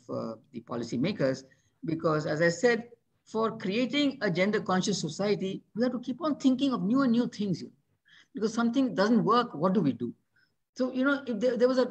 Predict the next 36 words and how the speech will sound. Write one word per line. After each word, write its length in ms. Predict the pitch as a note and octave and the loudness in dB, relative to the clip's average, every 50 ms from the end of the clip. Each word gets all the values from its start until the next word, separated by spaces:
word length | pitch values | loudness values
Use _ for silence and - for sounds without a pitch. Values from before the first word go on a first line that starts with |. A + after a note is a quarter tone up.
| - | -2
wonderful 440 | - - F3+ F#3+ A3+ B3 C4+ - B3 | -8 -6 -2 0 2 2 2 0 -2
program 560 | F#3+ - F#3+ F#3+ F3 D#3 E3 D#3+ D#3+ D#3+ E3 - _ _ _ _ _ | -4 -4 -2 -2 0 2 2 2 2 2 0 -4 _ _ _ _ _
which 200 | - F#3 F#3 - | -6 -6 -4 -2
came 160 | - A#3 A3 - | 0 0 0 0
just 180 | B3+ B3+ A#3 | 0 -2 -4
before 240 | A3 G#3 - G#3+ - | -4 -2 -2 -2 -2
pandemic, 540 | A3 F3+ E3 E3+ F3 F3 D#3+ D#3 D#3 E3 - | 0 0 0 2 2 2 2 0 0 -2 0
night 260 | D#3 F3+ A3+ A#3 A#3 | 0 2 2 2 0
walks 520 | G3 C3+ A#2 G#2 - - - - - - _ _ _ _ - | -2 -4 -4 -6 -6 -10 -14 -14 -14 -16 _ _ _ _ -8
in 100 | D3+ C3 | -6 -4
Kerala. 320 | - C#3 B2+ A#2 A#2 A#2 A#2 _ _ _ _ _ _ _ _ _ _ _ _ _ _ _ _ _ _ | -2 -2 -2 -2 -4 -8 -10 _ _ _ _ _ _ _ _ _ _ _ _ _ _ _ _ _ _
You 100 | - G#3 | 0 2
know, 60 | A#3+ A#3+ | 2 4
there 160 | G3+ A#3 A#3+ | 6 6 6
was 120 | B3 A3 | 6 4
this, 240 | G#3 A#3 G#3+ - - | 4 0 -2 -4 -2
what 300 | G3+ F#3 F#3 F#3 - - - D#3 - - | 0 0 0 0 0 -4 -10 -12 -6 -2
Mini 240 | F3 F3+ G3+ A3 G3+ | 0 2 2 2 2
said 180 | - G#3+ F3+ | 2 2 2
about 160 | F3 D#3 E3 D#3 | 2 2 0 0
the 60 | - | 0
toxic 380 | - D#3 D#3+ D#3+ - F#3+ E3+ | 0 0 -2 0 -2 -4 -4
relationship, 520 | D#3 C#3 C3+ D#3 D#3 - - D#3 - D#3 C3+ | -2 0 0 0 0 -2 -2 -4 -4 -2 -2
the 80 | D3+ | -2
jilted 420 | B2+ A2 E3+ F#3+ F#3 E3 A3 F3 D#3 | 2 4 4 4 4 4 0 2 2
lovers. 340 | C#3+ C#3+ C3+ D3 C#3 B2+ A#2 | 2 2 2 2 0 0 0
There 120 | C#3+ D3 | 0 -2
was 120 | D#3+ D3+ | 0 2
a 140 | E3+ D#3+ D#3 - _ _ _ _ _ _ _ | 2 0 0 -2 _ _ _ _ _ _ _
two 100 | - C#4+ | -6 -4
or 100 | D4+ C#4 | -4 -4
three, 400 | - - C#4 C#4 C4 B3+ C4+ C4+ - _ _ _ _ _ _ _ _ _ _ _ _ | -2 0 0 0 0 0 -4 -8 -16 _ _ _ _ _ _ _ _ _ _ _ _
you 240 | - G#3 - A3 A3 | -10 -6 -2 0 0
know, 240 | A#3 A3+ A3+ G#3+ F#3 | 0 0 0 -2 -2
very, 340 | F3 G#3+ B3+ C4 B3+ - - | -2 0 0 0 2 2 4
uh, 180 | F3+ F3+ F3 | 4 4 4